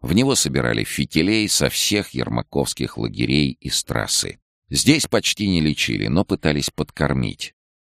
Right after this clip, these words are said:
Иные хроники лежали и по два, и по три месяца. Диагноз писали один на всех: алиментарная дистрофия. Они были такие тощие, что на тех же стандартных нарах типа вагонка часто лежали по двое.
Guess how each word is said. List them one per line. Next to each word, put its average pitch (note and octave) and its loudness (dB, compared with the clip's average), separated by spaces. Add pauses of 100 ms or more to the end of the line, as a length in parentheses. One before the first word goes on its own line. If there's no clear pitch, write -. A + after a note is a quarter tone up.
Иные G2 4
хроники E2+ 0
лежали C2 0
и B1+ 2
по B1 -2
два, D2+ 2
и D2+ 0
по A#1+ -4
три C2+ -4
месяца. - -2 (460)
Диагноз G#2+ 2
писали F2 2
один C#2 0
на C#2 2
всех: - -2 (300)
алиментарная D#2+ 0
дистрофия. A1+ -4 (640)
Они E2 2
были E2 4
такие D2+ -2
тощие, G#1+ 0 (140)
что - -4
на C#2 0
тех E2 0
же G#1+ -6
стандартных A#1+ -4
нарах D#2+ 0
типа - -4
вагонка A1+ -2
часто - 0
лежали A1+ -2
по B1 -4
двое. G1+ -4